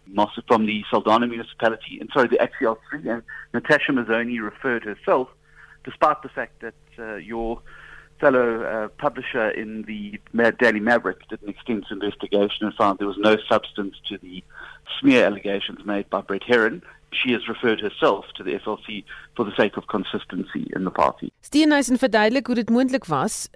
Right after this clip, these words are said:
Speaker 2: dat mense die party kon verteenwoordig terwyl hulle gejok het oor hulle kwalifikasies.
Speaker 1: Well, educational qualifications,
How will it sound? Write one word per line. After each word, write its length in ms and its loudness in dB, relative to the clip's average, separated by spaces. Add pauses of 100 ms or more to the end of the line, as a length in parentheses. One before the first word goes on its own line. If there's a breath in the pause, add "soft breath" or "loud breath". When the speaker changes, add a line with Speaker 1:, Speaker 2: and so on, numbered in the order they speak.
(140)
Speaker 2:
dat 240 0
mense 340 0
die 120 -4
party 360 0
kon 140 -4
verteenwoordig 880 2
terwyl 320 2
hulle 160 2
gejok 400 0
het 200 -2
oor 100 2
hulle 180 0
kwalifikasies. 1120 -4 (720 loud breath)
Speaker 1:
Well, 240 6 (120)
educational 540 2
qualifications, 840 -2